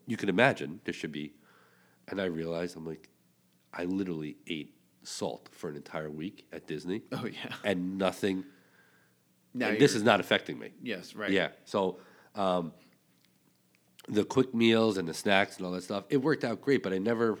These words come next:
Speaker 1: felt like I had a good, like, restaurant sit-down meal.
Speaker 2: Experience,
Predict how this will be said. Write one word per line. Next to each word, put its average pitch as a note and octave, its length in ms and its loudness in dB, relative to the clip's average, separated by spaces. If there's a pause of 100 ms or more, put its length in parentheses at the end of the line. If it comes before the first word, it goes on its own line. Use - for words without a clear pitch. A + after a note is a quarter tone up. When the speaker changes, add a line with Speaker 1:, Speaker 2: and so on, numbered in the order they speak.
(140)
Speaker 1:
felt - 400 -4
like F2+ 380 -2 (920)
I G2+ 80 -4
had F2+ 420 0 (100)
a D#2+ 480 -6 (280)
good, F2 360 -2 (2250)
like, E2+ 300 -6
restaurant E2+ 720 -4 (640)
sit-down E2 480 -4
meal. D2 100 -8
Speaker 2:
Experience, D#2+ 600 -8